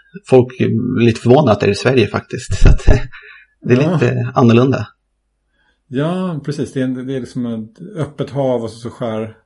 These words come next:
Speaker 2: eh, in i den där, eh, halvön där, liksom. Jag tror jag har nämnt den i andra avsnitt också.
Speaker 1: Ja.
Speaker 2: Ehm,
Speaker 1: Det är väl
Speaker 2: men
Speaker 1: egentligen inte en hel, eh, en riktig grotta kan man väl inte säga egentligen. Det, det går inte...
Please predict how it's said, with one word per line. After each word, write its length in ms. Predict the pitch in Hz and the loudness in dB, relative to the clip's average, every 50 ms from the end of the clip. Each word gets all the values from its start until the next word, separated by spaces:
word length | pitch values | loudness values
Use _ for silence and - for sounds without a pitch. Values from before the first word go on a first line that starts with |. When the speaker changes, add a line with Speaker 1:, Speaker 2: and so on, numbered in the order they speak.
| - 143 | -16 -14
Speaker 2:
eh, 760 | 120 113 113 110 113 117 113 - - - - 160 160 123 120 | -12 -12 -12 -14 -14 -16 -16 -16 -16 -18 -16 -12 -10 -6 -6
in 140 | 117 113 110 | -4 -4 -4
i 60 | 110 | -6
den 120 | 107 107 | -6 -6
där, 140 | 104 101 95 98 98 98 98 98 | -8 -8 -8 -8 -10 -10 -10 -12
eh, 60 | 104 110 113 143 160 139 | -14 -16 -18 -20 -20 -18
halvön 500 | 98 110 113 104 101 98 101 98 95 98 | -14 -12 -12 -10 -10 -10 -10 -10 -10 -12
där, 160 | 95 107 110 | -12 -12 -14
liksom. 220 | 110 107 - - 117 | -16 -16 -16 -14 -16
Jag 80 | 113 | -14
tror 120 | - - 170 | -8 -8 -4
jag 40 | 156 | -2
har 40 | 131 | -2
nämnt 180 | 147 165 147 | -2 -4 -4
den 120 | - 131 123 | -4 -4 -4
i 40 | 123 | -4
andra 360 | 131 139 139 135 131 127 127 135 - _ | -4 -4 -4 -4 -4 -6 -8 -10 -18 _
avsnitt 440 | - 123 120 110 - - - 110 - | -12 -12 -10 -10 -12 -12 -14 -12 -12
också. 360 | 143 - - - 113 101 101 101 - _ _ _ _ _ _ _ _ | -12 -12 -12 -12 -12 -12 -12 -14 -18 _ _ _ _ _ _ _ _
Speaker 1:
Ja. 360 | 135 156 135 135 147 151 156 | -4 0 0 2 2 0 -2
Speaker 2:
Ehm, 200 | - - 208 - _ _ _ _ - - - _ _ _ _ _ - 117 110 | -4 -6 -8 -12 _ _ _ _ -20 -20 -20 _ _ _ _ _ -10 0 4
Speaker 1:
Det 60 | 123 | 4
är 60 | 123 | 6
väl 80 | 139 165 | 6 6
Speaker 2:
men 40 | |
Speaker 1:
egentligen 280 | 147 127 123 - 123 117 | 4 4 2 2 2 0
inte 120 | 113 - 110 | 2 2 0
en 80 | 110 | 0
hel, 260 | 104 101 110 107 104 - | 0 0 0 0 -2 -2
eh, 480 | - - - - - - - - 120 | -4 -6 -8 -10 -10 -10 -10 -4 -2
en 60 | 110 | 2
riktig 420 | 120 135 123 131 - - - 147 135 | 2 2 0 0 -4 -2 -2 -2 -2
grotta 340 | 123 - - - _ - 107 | -2 -6 -8 -6 _ -6 -4
kan 160 | - - 101 | -2 -2 -4
man 60 | 104 | -2
väl 80 | 104 101 | -2 -4
inte 120 | 101 - | -6 -8
säga 240 | - - 104 101 98 | -2 0 0 2 2
egentligen. 480 | 98 101 107 110 113 - - 117 101 | 0 0 0 -2 -4 -6 -6 -6 0
Det, 200 | 101 107 104 104 - | 2 2 0 2 2
det 80 | 123 123 | 2 4
går 160 | 113 117 120 | 6 6 6
inte... 500 | 113 110 110 - - 113 110 110 107 104 | 6 4 2 0 2 4 4 4 2 0